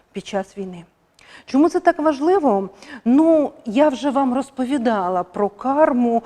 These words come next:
життя на паузі, коли ми відкладаємо життя, думаючи, що це буде приємно нашим Збройним силам.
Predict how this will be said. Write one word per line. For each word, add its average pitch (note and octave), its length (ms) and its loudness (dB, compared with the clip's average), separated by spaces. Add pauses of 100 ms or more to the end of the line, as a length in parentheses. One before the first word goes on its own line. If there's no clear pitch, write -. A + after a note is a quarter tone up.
(340)
життя A#3+ 520 -2
на B3 180 0
паузі, F3+ 720 0 (240)
коли A#3 300 0
ми A#3 200 0
відкладаємо A3 920 -2
життя, B3+ 400 -4
думаючи, A#3+ 480 -4
що - 200 -12
це C#4 220 -4
буде B3+ 180 -6
приємно G#3 640 -4 (300)
нашим G3+ 440 -4
Збройним F#3 540 -2
силам. F3 440 -8